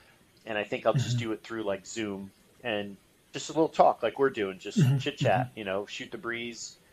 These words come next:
Speaker 2: Yeah,
Speaker 1: give some
Speaker 2: yeah.
Speaker 1: advice. Uh, people can also send me a video of them
Speaker 2: Mm-hmm.
Speaker 1: doing a load of high, and I can say, "Oh, well, you need to do this and do that. Try it," give you tips on it.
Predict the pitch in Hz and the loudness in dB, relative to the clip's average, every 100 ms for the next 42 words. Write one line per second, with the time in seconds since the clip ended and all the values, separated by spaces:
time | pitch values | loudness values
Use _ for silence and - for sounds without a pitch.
0 | _ _ - 214 180 120 - 127 113 - | _ _ -2 0 0 -2 0 0 0 4
1 | 107 110 110 - - - _ _ _ - | 4 4 2 -6 -12 -16 _ _ _ 0
2 | 107 101 - 151 120 - 117 117 117 123 | 2 2 0 -6 -6 -2 6 6 6 0
3 | 107 143 123 120 107 123 120 117 110 127 | 0 0 0 0 -2 -2 0 2 2 2
4 | 117 131 135 147 120 110 107 101 113 104 | 2 0 0 0 2 2 0 2 4 4
5 | 101 98 98 104 110 113 139 127 113 110 | 2 -4 -12 -8 -2 6 8 8 6 -6
6 | 113 107 101 107 120 120 - 107 104 107 | -12 -12 -10 -4 2 2 0 -8 -8 -2
7 | 117 104 - 107 101 104 98 - 113 - | 0 0 0 4 6 4 -2 -10 -14 -10
8 | - 135 - 113 110 104 - | -4 -4 -2 -4 -2 -6 -10